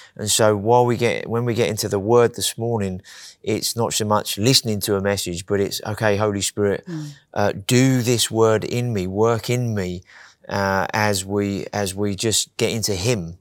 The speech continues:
Speaker 1: through the word today. So let's just pray, shall we, right at the, the beginning of this, uh, this part of the meeting. Father, I just thank you that there's an invitation to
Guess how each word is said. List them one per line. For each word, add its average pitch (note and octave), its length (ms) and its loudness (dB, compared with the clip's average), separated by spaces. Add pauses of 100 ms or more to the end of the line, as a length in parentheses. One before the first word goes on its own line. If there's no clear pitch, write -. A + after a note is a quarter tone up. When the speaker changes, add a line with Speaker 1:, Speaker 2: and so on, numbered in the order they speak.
(120)
Speaker 1:
through G2+ 280 -4
the G2 100 -4
word G2+ 340 2
today. G2+ 240 -2
So G2 160 -2
let's A#2+ 180 0
just - 220 -4
pray, G#2+ 400 2
shall G2 220 -4
we, F#2+ 100 -2
right G2+ 280 -2
at F#2+ 60 -6
the, G2 160 0 (520)
the F#2+ 80 -8
beginning A2 260 0
of G2 80 -2
this, G2 300 -2
uh, G2 340 2
this F#2+ 180 -6
part G2 260 0
of F#2+ 120 -2
the G2 80 -4
meeting. F#2+ 380 -4 (2500)
Father, A2+ 240 6
I A2+ 100 6
just G2 240 2
thank A#2+ 280 2
you G#2 100 0
that G2 240 0 (600)
there's G#2 180 -2
an A2 100 -2
invitation G#2 840 0
to - 120 -6